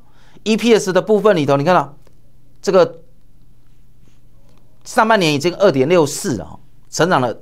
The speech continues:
两成，玻璃基板大联盟的一个成员股。那另外这里还有一档好股票也是一样哈，它是安控的哈。你看到上半年赚了五点四一元，那么比去年的一点四八元，啊，去年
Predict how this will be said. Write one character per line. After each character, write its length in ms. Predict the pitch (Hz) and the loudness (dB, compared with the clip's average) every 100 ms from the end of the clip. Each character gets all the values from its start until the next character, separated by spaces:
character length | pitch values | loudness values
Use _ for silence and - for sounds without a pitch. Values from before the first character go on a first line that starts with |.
| - | -4
两 260 | 117 90 | -2 -2
成， 260 | - - - - - - | -6 -12 -14 -16 -20 0
玻 140 | 202 | 4
璃 60 | 196 | 4
基 100 | 175 | 4
板 160 | 202 143 | 0 2
大 140 | 180 | 2
联 100 | 147 | 2
盟 140 | 135 | 2
的 40 | 127 | 0
一 40 | |
个 80 | 127 | 0
成 200 | - 120 | 0 -2
员 200 | 123 120 | 0 -2
股。 180 | 120 - - - - | -4 -14 -16 -20 -2
那 140 | 208 | 0
另 80 | 247 | 2
外 100 | 240 | 2
这 80 | 240 | 2
里 100 | 185 | 2
还 120 | 165 | 4
有 60 | 202 | 4
一 40 | |
档 140 | 190 135 | 4 2
好 120 | 165 | 0
股 140 | 165 | 0
票 160 | 147 170 | 0 2
也 80 | 123 | 2
是 180 | - | -2
一 100 | 143 | -2
样 200 | 147 151 | 0 0
哈， 160 | 110 107 - - - | -2 -12 -16 -16 -6
它 80 | |
是 120 | 175 208 | -4 0
安 200 | 208 214 | 0 2
控 300 | 247 196 98 | 2 2 -2
的 80 | |
哈。 160 | 87 - - - - - - | -12 -18 -20 -20 -20 -18 -4
你 80 | |
看 100 | 160 | 0
到 100 | 240 | 2
上 300 | 220 269 220 | 2 2 0
半 160 | 208 208 | 2 2
年 300 | 135 120 - - - - - | 0 -2 -6 -18 -20 -20 -12
赚 160 | - 202 | 0 0
了 60 | 165 156 | 0 0
五 200 | 170 233 | 0 0
点 320 | - 151 110 | 0 0 0
四 320 | - - 160 | -4 -6 -2
一 140 | 135 | 0
元， 260 | 135 101 76 - - - - - - - | 0 -2 -4 -18 -20 -20 -20 -20 -20 -4
那 120 | 233 | 0
么 80 | 240 | 2
比 220 | 180 160 | 2 0
去 300 | 131 - 269 | 0 -2 2
年 180 | 165 156 | 2 2
的 160 | 160 - | 0 -2
一 260 | 226 240 | -4 -2
点 340 | 226 - 135 113 | -2 0 0 -2
四 420 | - - 214 165 | -8 -12 -4 -4
八 240 | - 139 | 0 0
元， 240 | 143 110 - - - | 0 -2 -8 -16 -12
啊， 140 | 120 131 | -2 -2
去 180 | 170 | 0
年 140 | 190 | -2